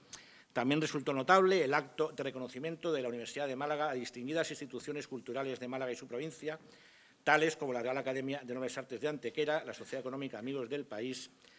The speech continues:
la Academia Malagueña de Ciencias, el Ateneo de Málaga y nuestra misma Academia. En el año dos mil veintitrés también tomaron posesión, como nuevos académicos correspondientes, Andrés Amoros Guardiola,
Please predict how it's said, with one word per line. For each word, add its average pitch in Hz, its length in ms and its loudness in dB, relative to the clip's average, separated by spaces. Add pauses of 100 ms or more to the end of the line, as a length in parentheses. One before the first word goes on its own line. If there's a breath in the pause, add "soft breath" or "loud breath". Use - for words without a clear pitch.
(320 loud breath)
la 127 100 4
Academia 160 280 6
Malagueña 139 400 4
de 123 100 2
Ciencias, 170 600 2
el 139 100 -2
Ateneo 135 320 -2
de 123 120 0
Málaga 143 480 0
y 143 100 -2
nuestra 131 560 -2
misma 123 240 -2
Academia. 92 500 -8 (680 loud breath)
En 135 120 0
el 147 60 4
año 208 300 6
dos 151 160 0
mil 165 120 2
veintitrés 160 520 2
también 151 260 0
tomaron 160 320 4
posesión, 165 540 2
como 117 220 -4
nuevos 135 220 -2
académicos 135 560 -2
correspondientes, 131 1040 -2 (580 loud breath)
Andrés 131 340 -4
Amoros 135 300 -4
Guardiola, 170 600 0